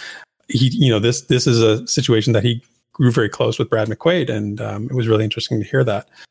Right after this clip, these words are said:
Um, so lots of ups and downs in terms of what he learned. And, and he reiterated that, you know, it's a passion, it's the commitment and the people. That's the key to, to a good team.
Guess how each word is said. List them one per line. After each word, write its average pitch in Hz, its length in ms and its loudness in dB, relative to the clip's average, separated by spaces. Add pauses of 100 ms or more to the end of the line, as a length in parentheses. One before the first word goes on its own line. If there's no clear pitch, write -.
(320)
Um, 120 220 -2
so 143 140 0
lots 175 220 0
of 165 80 0
ups 160 160 0
and 131 180 4
downs 123 300 0
in 117 80 2
terms 110 260 -2
of 104 280 -2
what 123 220 -2
he 120 140 0
learned. 117 320 0
And, 107 220 -4
and 120 260 -6
he 123 280 -2 (280)
reiterated 117 600 2
that, 107 200 -2
you 135 80 -2
know, 123 100 0
it's 113 140 -4
a - 40 0
passion, 117 540 -4 (140)
it's - 180 -10
the 139 80 -6
commitment 131 360 2
and 107 140 2
the 101 40 -2
people. 127 440 -2
That's 117 260 -4
the 135 100 -10
key 117 380 -6
to, 117 220 -4
to - 160 -4
a 107 40 -2
good 107 240 -4
team. 107 320 -4